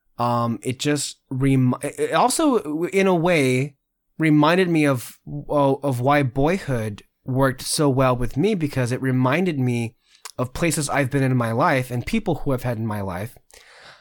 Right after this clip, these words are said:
Um, and not to compare, you know, the relationship that these two characters have to other people that I've met with in my life, but there are plenty of people who I've met,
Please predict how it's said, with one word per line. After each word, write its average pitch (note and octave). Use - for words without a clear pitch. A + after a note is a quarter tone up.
Um, C3+
and C3+
not D3+
to E3
compare, C3+
you C#3+
know, B2
the B2+
relationship C3+
that G2+
these F#3+
two D3+
characters A2
have F#2+
to G#2+
other B2+
people B2+
that B2
I've A#2+
met B2
with G#2+
in F#2
my F#2
life, C#3+
but A#2+
there C3
are C3+
plenty F3+
of E3+
people D#3+
who D3+
I've C3+
met, D3